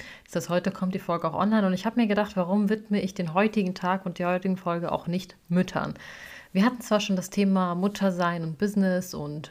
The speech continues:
welche Herausforderungen damit auf einen zukommt. Ich habe unglaublich viel Resonanz von euch bekommen. Ich glaube, fast keinem anderen Thema, doch weibliche Energie, da war es auch so ähnlich. <laughs> Aber zu diesem Thema habe ich unglaublich viele Nachrichten bekommen und ich, äh, wollte auf diesem Weg einfach erstmal Danke sagen,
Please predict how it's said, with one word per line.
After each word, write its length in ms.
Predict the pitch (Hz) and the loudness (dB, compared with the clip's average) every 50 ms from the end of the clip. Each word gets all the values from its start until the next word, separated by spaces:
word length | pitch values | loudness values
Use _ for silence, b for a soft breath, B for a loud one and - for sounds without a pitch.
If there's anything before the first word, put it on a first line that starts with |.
| 160 | -6
welche 220 | 156 160 160 - 165 | -6 -6 -6 -4 -2
Herausforderungen 640 | 170 165 160 185 202 202 - 208 196 185 185 185 180 | 0 2 2 2 2 2 2 0 2 2 2 2 0
damit 180 | 180 175 - | 0 -2 -4
auf 80 | 180 - | -4 -2
einen 160 | 170 170 170 | -2 -2 -2
zukommt. 460 | - - 175 - 180 175 170 170 - | -4 -6 -8 -4 -4 -4 -4 -4 -6
Ich 160 | 165 - - | -8 -6 -4
habe 240 | 175 175 170 175 - - - _ _ - | -4 -2 -2 -2 -4 -6 -12 _ _ 4
unglaublich 680 | 226 233 247 226 208 175 - 175 160 - - - - - | 6 6 8 8 6 6 4 0 -2 -2 -2 -6 -6 -4
viel 120 | 180 170 | -4 -4
Resonanz 420 | 165 160 151 156 156 156 151 - | -4 -4 -4 -4 -4 -4 -4 -6
von 120 | - 151 151 | -6 -6 -6
euch 140 | 143 - - | -6 -6 -6
bekommen. 440 | - - - 160 160 160 185 185 B B B B B B B B B B | -10 -6 -2 0 2 2 0 -2 B B B B B B B B B B
Ich 80 | - - | 0 4
glaube, 240 | 185 180 180 175 | 4 4 4 4
fast 240 | - 180 175 - - | 0 -2 -6 -6 -4
keinem 260 | - 185 185 185 185 | -2 0 2 2 2
anderen 360 | - - 202 196 208 208 202 196 | 2 2 2 4 4 2 2 2
Thema, 280 | - 208 208 196 180 | 2 2 2 2 2
doch 240 | 180 170 160 - 165 | 2 2 0 0 2
weibliche 400 | 165 170 185 185 190 160 - 185 | 4 4 4 4 0 -4 -2 0
Energie, 340 | 156 170 165 165 - 208 208 | 0 0 0 -2 0 0 0
da 140 | 208 170 151 | 0 2 0
war 80 | 165 | 0
es 80 | 160 - | 0 0
auch 160 | - 170 - | -2 -2 -2
so 100 | - - | -2 -2
ähnlich. 440 | - 190 202 208 208 226 208 190 - - | 0 2 4 6 8 8 8 6 4 -2
<laughs> 60 | - - - - _ - - - - B B B B B B B B B B | -8 -10 -14 -10 _ 0 2 2 2 B B B B B B B B B B
Aber 220 | 185 185 190 190 | 4 6 6 4
zu 160 | 190 - 202 | 2 0 -2
diesem 280 | 190 214 226 247 240 220 | 2 2 4 4 4 4
Thema 360 | - 202 202 202 196 185 160 | 4 2 4 4 4 2 0
habe 160 | 180 185 - | -2 -4 -4
ich 180 | 170 - - - | -6 -8 -4 -2
unglaublich 500 | 180 190 185 185 175 175 180 170 - - | 2 2 2 0 0 -6 -6 -10 -12 -10
viele 220 | - - 175 175 | -8 -6 -4 -4
Nachrichten 440 | 165 175 175 175 190 - - - 170 | -4 -4 -4 -4 -4 -6 -6 -6 -6
bekommen 340 | 165 165 - 175 165 160 160 | -6 -4 -2 -2 -2 -2 -2
und 100 | 165 - | -6 -6
ich, 360 | - - 143 - - - - | -6 -8 -8 -8 -10 -10 -6
äh, 140 | 165 160 147 | -4 -2 2
wollte 200 | 175 190 202 - | 2 2 4 4
auf 60 | 190 - | 0 0
diesem 260 | - 190 190 - 170 | 0 -2 0 0 -2
Weg 140 | 185 185 - | -2 0 0
einfach 240 | 170 170 - 180 | -2 -2 -2 -2
erstmal 280 | - 160 - - 170 156 | -4 -4 -4 -4 -4 0
Danke 280 | - 156 165 170 202 190 | 0 0 0 0 0 2
sagen, 440 | 196 202 196 208 220 233 247 240 | 4 4 4 4 4 2 0 -2